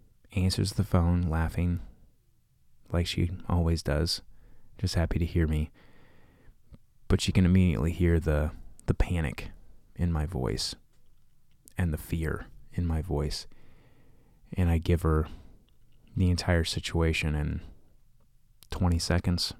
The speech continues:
and I ask her what to do. And all she says is, "Well, what do you think you should do?"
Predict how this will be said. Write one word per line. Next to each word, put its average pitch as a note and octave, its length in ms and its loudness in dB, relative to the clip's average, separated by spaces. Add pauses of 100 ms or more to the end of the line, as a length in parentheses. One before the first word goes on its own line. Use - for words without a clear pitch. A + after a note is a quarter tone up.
(960)
and F2+ 120 2
I E2+ 60 2
ask E2+ 280 0
her D#2+ 80 2
what D2 200 0
to - 80 -2
do. - 240 0 (2750)
And G2+ 100 6
all D3 160 10
she C#3 180 4
says E2+ 380 2
is, E2 400 0 (920)
"Well, A2+ 160 6
what A#2+ 140 6
do A#2+ 60 4
you A2+ 100 6
think G2 280 -2
you - 60 -8
should - 220 -10
do?" G1+ 200 -8